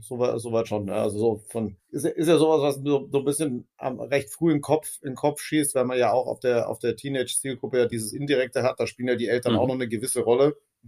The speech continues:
Speaker 1: Ob gut oder schlecht, ist eine andere Frage, aber, und das hat man ja ab einem gewissen Alter auch, ja, wo dann die Kinder für die Eltern und am Anfang ist es umgekehrt. Deswegen gla-, habe ich da, sagen wir mal, aus der User Experience oder aus der User-Sicht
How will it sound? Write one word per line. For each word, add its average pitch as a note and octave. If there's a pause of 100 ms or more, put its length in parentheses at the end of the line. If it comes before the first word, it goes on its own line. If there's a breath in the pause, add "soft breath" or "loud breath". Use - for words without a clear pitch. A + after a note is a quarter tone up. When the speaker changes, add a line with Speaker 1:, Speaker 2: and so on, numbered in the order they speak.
(120)
Speaker 1:
Ob B2+ (120)
gut - (200)
oder D3
schlecht, C3+
ist A#2
eine B2
andere D3
Frage, D3
aber, A#2+
und A2
das -
hat C#3
man C#3+
ja C3
ab -
einem B2+
gewissen A#2+
Alter G#2+
auch, G2 (100)
ja, A2+
wo B2
dann A#2+
die A2+
Kinder D#3+
für D3
die C#3+
Eltern C#3
und B2
am A2
Anfang A#2
ist G#2+
es G#2+
umgekehrt. F#2 (300 soft breath)
Deswegen B2
gla-, A#2+
habe B2
ich A#2+
da, B2+
sagen A#2+
wir A#2+
mal, A#2
aus A#2
der A#2
User B2+
Experience B2
oder G#2+
aus G#2
der A2
User-Sicht A#2